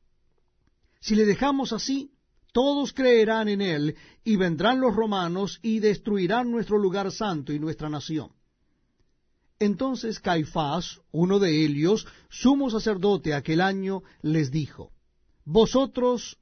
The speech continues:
no sabéis nada, ni pensáis que nos conviene que un hombre muera por el pueblo, y no que toda la nación perezca". Esto no lo dijo por sí mismo,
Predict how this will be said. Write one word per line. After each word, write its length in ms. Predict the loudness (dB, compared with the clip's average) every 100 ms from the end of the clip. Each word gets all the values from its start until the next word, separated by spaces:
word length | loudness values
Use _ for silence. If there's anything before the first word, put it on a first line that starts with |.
| -4
no 300 | 0 0 -2
sabéis 560 | -2 -2 -2 -4 -6 -10
nada, 560 | -8 -6 -8 -10 -14 _ _ _ _ _ _ _ _ _ _ -12
ni 240 | -2 0
pensáis 1080 | 2 2 2 0 -2 -2 0 -2 -4 -8 -14 _
que 160 | -6
nos 240 | -4 -6 -6
conviene 720 | -8 -6 -6 -6 -4 -4 -6
que 100 | -6
un 140 | -4 -4
hombre 300 | -6 -4 -4
muera 360 | -4 -6 -6
por 120 | -6 -6
el 160 | -6
pueblo, 480 | -6 -6 -6 -12 -20 _ _ _ _ _ _ _ _ _ _ _ _ _
y 160 | -8 -4
no 280 | -4 -4 -4
que 160 | -6
toda 320 | -6 -6 -6
la 120 | -4 -6
nación 480 | -6 -2 -2 -2
perezca". 580 | -4 -4 -4 -8 -14 -20 _ _ _ _ _ _ _ _ _ _ -2
Esto 400 | 0 0 0 -2
no 140 | -2
lo 120 | -2
dijo 340 | -2 -4 -4 -4
por 220 | -2 -2
sí 160 | -2 -2
mismo, 500 | -2 -4 -8 -18